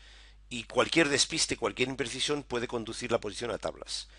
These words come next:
Lo que está claro es que el blanco tiene clara ventaja y otro pequeño error de Giri le va a conducir seguro a la derrota. ¿Podrá Giri defender esta posición a tablas?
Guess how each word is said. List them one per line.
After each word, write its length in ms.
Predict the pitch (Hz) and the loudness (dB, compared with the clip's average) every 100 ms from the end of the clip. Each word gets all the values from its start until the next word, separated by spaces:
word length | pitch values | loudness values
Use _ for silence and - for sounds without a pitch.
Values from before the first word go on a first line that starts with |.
| - - - | -20 -20 -10
Lo 140 | - 120 | -2 2
que 60 | |
está 180 | 113 180 | 10 10
claro 160 | 170 175 | 12 8
es 60 | |
que 100 | - | 6
el 40 | 143 | 6
blanco 220 | 139 131 | 4 4
tiene 200 | 117 101 | -2 2
clara 240 | 139 147 | 8 10
ventaja 460 | 143 131 143 165 151 | 8 6 2 4 2
y 140 | 131 117 | 0 -2
otro 300 | 165 170 165 | 0 0 0
pequeño 320 | 151 139 135 120 | 0 0 0 0
error 260 | 110 98 | 0 -2
de 80 | 98 | -4
Giri 360 | 123 170 - - - | -4 -4 -4 -8 -4
le 160 | 110 | 8
va 80 | 110 | 10
a 60 | 117 | 10
conducir 360 | 117 113 156 139 | 8 -4 -2 0
seguro 400 | 113 123 190 170 | 0 0 -2 2
a 40 | |
la 100 | 110 | 2
derrota. 380 | 90 - - - - - - - - - - - - | 2 -4 -12 -18 -20 -20 -20 -20 -20 -20 -20 -20 -10
¿Podrá 320 | - 123 170 185 | 2 10 12 12
Giri 420 | 202 185 120 - - - | 10 6 2 -4 -16 -2
defender 420 | 120 135 151 147 | 4 4 6 6
esta 200 | 160 - | 6 6
posición 260 | - 127 139 | 4 2 2
a 80 | 143 | 6
tablas? 540 | 196 165 - - - | 6 4 0 0 -2